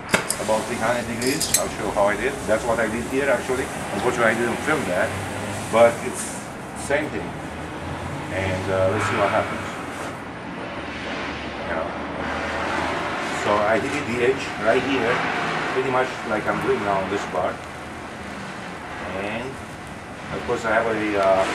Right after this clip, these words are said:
I have one of those, uh, you know, temper stick that shows the temperature. And this particular one, you know, uh, supposed to melt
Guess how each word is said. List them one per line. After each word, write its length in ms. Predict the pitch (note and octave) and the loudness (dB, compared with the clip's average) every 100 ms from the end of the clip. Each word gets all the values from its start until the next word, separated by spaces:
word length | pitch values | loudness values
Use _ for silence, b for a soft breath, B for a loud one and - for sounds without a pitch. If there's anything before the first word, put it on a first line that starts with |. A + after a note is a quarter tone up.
| - - - - - - | 0 -2 -2 -2 0 2
I 100 | G#2+ | 2
have 160 | A2 A2+ | 4 4
one 160 | A#2 A2+ | 4 4
of 80 | G#2 | 2
those, 260 | A2+ G#2+ G2 | 2 2 2
uh, 400 | G#2 G2+ G2+ G2 F#2+ - - - - - - - - - - - G2+ | 4 6 6 6 4 0 -2 -2 -2 -2 -2 0 0 0 0 -2 0
you 80 | G2+ | 0
know, 160 | F#2+ F#2 - - - - | 2 0 0 -2 -2 2
temper 240 | - F#2 G#2+ - | 2 2 0 0
stick 160 | - - - - - - - | 2 0 0 -2 -2 0 4
that 100 | - | 4
shows 160 | - B2 | 6 4
the 200 | A2+ G#2+ | 4 4
temperature. 440 | F3+ - C3 D#3+ E3 - - - - - - - | 4 4 4 4 2 -2 -4 -6 -6 -8 -4 0
And 260 | A#2 A#2 A#2 - | 2 2 2 2
this 140 | D#3 D3+ | 2 2
particular 460 | C3+ B2+ F#3 - A2 G2 | 0 2 2 2 2 4
one, 200 | G#2 - | 4 4
you 1120 | D3+ - - - - - - - - - - | 2 -2 -2 0 0 2 2 0 0 0 0
know, 160 | G#2+ A2 G#2+ | 2 2 4
uh, 400 | A2 G#2+ G#2+ A2 G#2+ - - - - - - - | 4 6 6 6 4 2 0 0 0 0 0 2
supposed 280 | - D#3 D#3 C3+ | 6 6 6 6
to 40 | C3 - A#2 B2 | 6 6 6 8
melt 320 | F3+ B2+ | 10 8